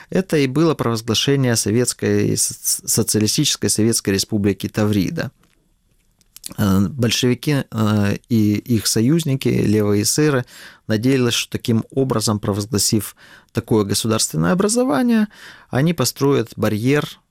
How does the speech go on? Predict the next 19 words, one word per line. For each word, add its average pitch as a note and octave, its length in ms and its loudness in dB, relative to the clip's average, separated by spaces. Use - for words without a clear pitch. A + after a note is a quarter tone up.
для G#2 580 2
захода A2+ 520 -2
в - 120 -6
Крым A2+ 420 0
именно, G2 960 0
м, A2 400 -2
войск G#2+ 580 0
Германии G#2+ 840 0
и G#2+ 340 0
Украины. G#2+ 680 -4
Э, A#2+ 120 2
Советская D#3 560 0
Социалистическая C#3+ 880 0
Республика C3 640 0
Тавриды, E3 600 0
первый B2 300 2
раз A2+ 260 -2
она G#2 200 0
по-, - 120 -8